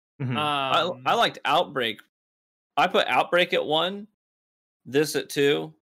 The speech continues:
Speaker 2: and then for me, Whisper is number three.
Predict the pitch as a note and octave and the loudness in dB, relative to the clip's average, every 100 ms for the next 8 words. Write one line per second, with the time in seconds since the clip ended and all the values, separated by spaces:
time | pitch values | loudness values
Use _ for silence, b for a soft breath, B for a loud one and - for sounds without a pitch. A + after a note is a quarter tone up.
0 | _ _ - C3 A#2 A#2 A#2 A2 G#2+ - | _ _ -4 -2 -2 -2 -2 -2 -8 -10
1 | A2 G#2+ G#2+ G#2 G#2 _ _ _ - A2 | -8 -8 -8 -8 -12 _ _ _ -10 -8
2 | G#2+ - G2 G2+ G#2+ E2+ - G#2+ - | -6 -6 -8 -8 -10 -12 -12 -14 -14